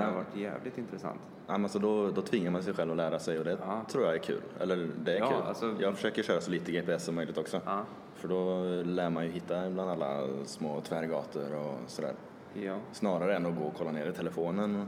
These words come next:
Speaker 1: Ja,
Speaker 2: när man
Speaker 1: precis.
Speaker 2: ska svänga höger om tvåhundra meter eller
Speaker 1: Ja,
Speaker 2: inte.
Speaker 1: precis. Och man kollar ändå efter hundra.
Speaker 2: Ja.
Speaker 1: Och inte, man vet att det är efter tvåhundra. Nej, det är,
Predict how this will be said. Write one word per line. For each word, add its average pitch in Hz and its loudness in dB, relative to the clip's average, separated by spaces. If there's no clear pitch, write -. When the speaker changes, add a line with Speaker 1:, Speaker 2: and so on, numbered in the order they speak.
Speaker 1:
Ja, 92 -2
Speaker 2:
när 95 2
man 90 2
Speaker 1:
precis. 87 0
Speaker 2:
ska 87 0
svänga 87 2
höger 85 2
om 107 2
tvåhundra 73 0
meter 71 -4
eller 71 -4
Speaker 1:
Ja, 92 -2
Speaker 2:
inte. 90 -4
Speaker 1:
precis. 90 -6
Och 98 -4
man 98 2
kollar 90 2
ändå 95 2
efter 95 -2
hundra. 87 -2
Speaker 2:
Ja. 90 2
Speaker 1:
Och 92 0
inte, 90 -2
man 90 0
vet 98 0
att 104 -4
det 98 0
är 87 2
efter 85 -6
tvåhundra. 87 -4
Nej, 92 -2
det 98 -2
är, - 0